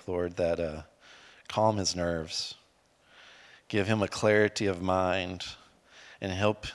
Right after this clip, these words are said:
him just communicate not his words, not through his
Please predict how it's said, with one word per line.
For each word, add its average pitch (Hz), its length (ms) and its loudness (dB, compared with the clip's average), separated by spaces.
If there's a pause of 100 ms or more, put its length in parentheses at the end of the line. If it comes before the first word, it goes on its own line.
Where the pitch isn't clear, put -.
(160)
him 107 200 0
just 98 380 -4
communicate 110 640 0
not 117 240 2
his 110 320 -2
words, 113 680 0 (460)
not 117 240 4
through 113 160 2
his 123 640 4